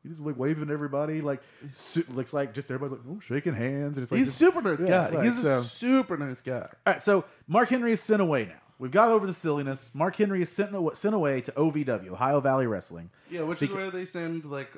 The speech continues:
Speaker 2: underperforming talent. It's, it's their developmental territory. Nowadays, it's called N X T.
Speaker 1: Yeah, and it's, yeah, it was their old developmental territory. And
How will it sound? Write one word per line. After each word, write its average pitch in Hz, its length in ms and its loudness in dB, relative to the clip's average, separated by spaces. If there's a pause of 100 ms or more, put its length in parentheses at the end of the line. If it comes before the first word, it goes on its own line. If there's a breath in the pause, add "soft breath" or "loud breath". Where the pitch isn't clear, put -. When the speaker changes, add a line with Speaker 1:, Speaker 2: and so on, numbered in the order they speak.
Speaker 2:
underperforming 147 720 -8
talent. 135 400 -8
It's, 180 200 -4
it's 202 200 -4
their 196 160 -2
developmental 190 640 -2
territory. 165 720 0 (320 loud breath)
Nowadays, 170 560 0
it's 143 120 -10
called 147 360 -4
N 139 120 -6
X - 200 -12
T. 156 320 -2
Speaker 1:
Yeah, 95 180 -6 (240)
and 135 160 2
it's, 131 220 -4
yeah, 123 220 0
it 156 120 2
was 180 140 2
their 196 120 2
old 185 160 2
developmental 156 460 0
territory. 117 540 0 (340 loud breath)
And 139 320 0